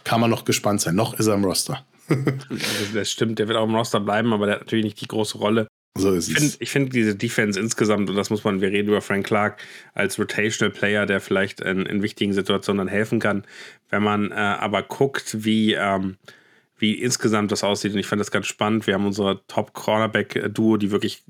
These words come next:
Speaker 2: Ligaspitze aktuell sind. Jerry Snead war, wurde gestern, hat, ähm, gestern einunddreißig Coverage-Snaps gespielt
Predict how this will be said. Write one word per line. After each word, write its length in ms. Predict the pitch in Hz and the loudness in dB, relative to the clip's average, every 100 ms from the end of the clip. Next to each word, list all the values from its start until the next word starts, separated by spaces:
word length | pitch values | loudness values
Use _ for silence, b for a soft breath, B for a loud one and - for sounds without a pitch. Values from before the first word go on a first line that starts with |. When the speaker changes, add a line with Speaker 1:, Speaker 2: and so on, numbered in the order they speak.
| - - | -20 -12
Speaker 2:
Ligaspitze 760 | 104 101 110 95 - 95 - | -6 0 0 0 -2 -2 0
aktuell 320 | 90 - 95 | -2 0 0
sind. 220 | 92 98 107 B B B - | 0 -2 -4 B B B -8
Jerry 280 | 101 107 104 | 0 2 2
Snead 440 | - 120 123 113 | 4 4 4 4
war, 220 | 101 101 | 2 2
wurde 180 | 107 104 | 2 2
gestern, 340 | 107 - 107 | 2 0 0
hat, 260 | 101 - - - | -2 -4 -8 -2
ähm, 300 | 95 98 95 _ | -2 -2 -4 _
gestern 280 | - - 98 | -16 -4 -4
einunddreißig 600 | - 113 110 101 98 104 | 0 2 2 2 0 -2
Coverage-Snaps 760 | - 113 117 - - 113 110 - | -2 0 0 0 0 0 -2 -4
gespielt 480 | - - 113 117 | -6 0 2 2